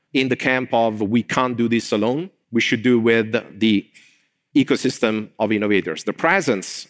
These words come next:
even at the conference over the years, uh, has been, you know, growing immensely. Some have been trying to do different things, focusing on access at Sandoz, focusing on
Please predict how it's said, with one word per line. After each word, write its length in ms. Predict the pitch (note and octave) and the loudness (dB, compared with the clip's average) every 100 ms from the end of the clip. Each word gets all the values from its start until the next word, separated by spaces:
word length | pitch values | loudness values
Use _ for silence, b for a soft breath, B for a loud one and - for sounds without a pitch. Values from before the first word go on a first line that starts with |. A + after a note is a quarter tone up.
| - | -2
even 240 | A#2 A#2 | 0 2
at 160 | G#2 G#2 | 0 -2
the 140 | G#2+ | -4
conference 480 | - G#3+ - G#2+ - | -2 -4 -2 -2 -2
over 120 | G2 | -2
the 120 | G2 | 0
years, 420 | B2+ E3+ G2 F#2 - b b _ - | 2 2 0 -2 -10 b b _ -10
uh, 120 | E2+ _ _ - | -10 _ _ -16
has 140 | G2+ | -8
been, 320 | G2 G#2+ G2 - | -2 -2 -4 -6
you 140 | A2 | -4
know, 120 | G2 | -4
growing 360 | E2 B2 A2+ G#2 | -2 0 0 2
immensely. 560 | G2+ G#2 F#2 - D2+ - _ _ _ _ _ | 0 0 -2 -6 -12 -14 _ _ _ _ _
Some 280 | - - G3+ | -6 0 2
have 160 | G3 D3+ | 2 0
been 140 | D#3 | 0
trying 320 | C3+ D#3+ D3 | 0 0 0
to 100 | C#3 | 0
do 100 | C3+ | 0
different 320 | C3+ C3+ A2+ G2+ | 2 2 0 0
things, 520 | D3+ E3 - - - A#2 - | 0 0 -6 -12 -14 -18 -8
focusing 480 | - A2+ A2 A2+ | 0 0 0 -2
on 80 | G2+ | 0
access 640 | A2+ C#3+ - E3 - - - _ _ - | 0 0 0 -2 -2 -14 -18 _ _ -10
at 100 | - | -6
Sandoz, 600 | B2+ B2 A#2+ B2 - - _ _ _ _ _ | -2 0 0 -4 -6 -18 _ _ _ _ _
focusing 500 | - A#2+ A#2 A#2 A2+ | -2 -2 0 -2 0
on 400 | G#2+ G#2 G#2 G#2 | 0 0 -2 -6